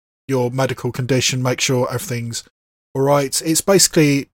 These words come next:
similar to Siri or Alexa or something like that,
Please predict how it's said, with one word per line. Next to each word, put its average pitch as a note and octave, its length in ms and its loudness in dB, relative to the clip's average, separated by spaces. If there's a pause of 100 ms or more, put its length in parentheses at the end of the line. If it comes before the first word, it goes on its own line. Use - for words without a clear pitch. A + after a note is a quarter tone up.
(280)
similar C#3 400 4
to B2+ 360 2
Siri B2 720 4 (100)
or A#2 360 0
Alexa B2 500 -2
or A#2 80 -4
something A#2+ 280 -4
like A#2+ 160 -8
that, A#2+ 280 -4